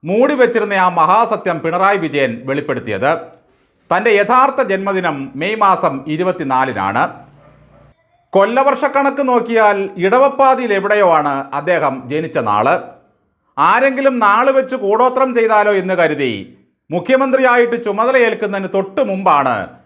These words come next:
ആ തീയതി അദ്ദേഹം വെളിപ്പെടുത്തിയത്. പിണറായിക്ക് എഴുപത്തിയൊമ്പത് വയസ്സായെങ്കിലും പ്രായത്തിൻ്റെ അവശതയെല്ലാം കേരളത്തിനും ഇവിടുത്തെ പാവപ്പെട്ട ജനങ്ങൾക്കുമാണ്. മുഖ്യനാണെങ്കിൽ ഉലകം ചുറ്റും വാലിബനായി നല്ല ഞെരിപ്പോടെ കഴിഞ്ഞു പോകുന്നു.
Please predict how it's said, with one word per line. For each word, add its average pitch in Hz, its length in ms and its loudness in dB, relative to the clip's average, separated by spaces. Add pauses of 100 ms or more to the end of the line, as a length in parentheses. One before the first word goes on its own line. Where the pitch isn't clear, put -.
(160)
ആ 190 220 0
തീയതി 214 380 -2
അദ്ദേഹം 139 480 0
വെളിപ്പെടുത്തിയത്. 131 600 -2 (800)
പിണറായിക്ക് 247 520 2
എഴുപത്തിയൊമ്പത് 262 560 0
വയസ്സായെങ്കിലും 202 760 0 (540)
പ്രായത്തിൻ്റെ 254 600 2
അവശതയെല്ലാം 202 880 0
കേരളത്തിനും 196 760 -2
ഇവിടുത്തെ 196 340 0 (100)
പാവപ്പെട്ട 185 480 2 (260)
ജനങ്ങൾക്കുമാണ്. 139 680 -2 (680)
മുഖ്യനാണെങ്കിൽ 220 760 0 (320)
ഉലകം 233 400 0
ചുറ്റും 196 300 -6
വാലിബനായി 165 800 0 (220)
നല്ല 165 200 -2
ഞെരിപ്പോടെ 170 840 -2
കഴിഞ്ഞു 143 240 -4
പോകുന്നു. 107 400 -2